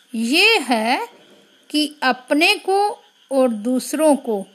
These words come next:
जिनके सर्विस के लिए हम निमित्त हों, उन्हों को बाप दादा की अमानत समझकर चलना।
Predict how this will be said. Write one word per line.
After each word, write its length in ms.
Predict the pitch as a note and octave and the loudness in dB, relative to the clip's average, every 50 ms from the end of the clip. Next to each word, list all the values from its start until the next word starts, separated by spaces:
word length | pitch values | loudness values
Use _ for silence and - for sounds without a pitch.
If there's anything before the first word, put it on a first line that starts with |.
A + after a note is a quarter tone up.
| _ _ _ _ _ _ _ _ _ _ _ _ _ _ - | _ _ _ _ _ _ _ _ _ _ _ _ _ _ -20
जिनके 520 | A3+ - D4 D4+ D#4 D#4+ C4 - D#4 D4+ D4 | -6 -2 0 0 0 0 -2 0 2 2 2
सर्विस 560 | C#4+ - - C4+ B3 A#3+ A#3 D4 F4 E4+ - | 2 2 0 2 2 2 2 0 0 -2 -2
के 240 | - - D4+ C#4 C4 | -4 -4 -2 0 0
लिए 300 | B3 A#3+ A#3 A#3+ A#3+ A#3+ | 2 0 0 0 0 0
हम 260 | A#3 - B3 A#3+ A#3 | -2 -2 -4 -2 -2
निमित्त 600 | A3+ A#3 A3+ A3+ A3+ A#3 C#4+ E4+ - - - - | 0 0 0 0 2 2 2 0 0 -2 -4 -4
हों, 440 | C4+ C4+ C4+ A3+ A3+ C4 F4 A#4+ C5 - _ _ _ _ _ _ _ _ _ _ _ _ - | -4 -2 -2 -2 -2 -2 -2 -2 -6 -12 _ _ _ _ _ _ _ _ _ _ _ _ 0
उन्हों 320 | C#4+ C#4 C#4+ D#4 E4 E4 D#4+ | 2 2 4 4 4 4 4
को 280 | C4+ - C4 A#3+ A#3+ | 4 4 4 6 6
बाप 480 | A3+ G3+ G3+ A3+ A3 A3 A3+ A3+ A3 A3+ | 4 4 2 4 4 4 4 4 2 0
दादा 440 | G3+ A3+ G#3+ G3+ G#3 G#3 A3 A3 G#3 | -2 -2 -2 -2 -2 -2 -4 -4 -4
की 420 | G#3+ - C4 D4 F#4+ A#4 C5 - - - - _ _ _ _ _ _ - | -6 -4 -2 0 2 2 0 -2 -6 -18 -20 _ _ _ _ _ _ -2
अमानत 680 | C4+ C4 B3+ A#3+ A#3 A#3 A#3+ B3+ C#4 E4 G4 A4 G#4 C#4 | 2 2 4 4 4 2 4 4 4 4 2 0 -2 -4
समझकर 760 | - - - - A3+ G#3+ A3 A3 G#3 - - B3+ C#4+ F4+ F#4 - - - | -6 -6 -4 -2 -2 -2 -2 -4 -6 -4 0 0 2 2 0 -4 -10 -10
चलना। 500 | - A3 G3 F#3+ F#3+ G3+ G3+ F#3+ F#3 F#3 | -6 -6 -6 -4 -6 -6 -8 -8 -8 -10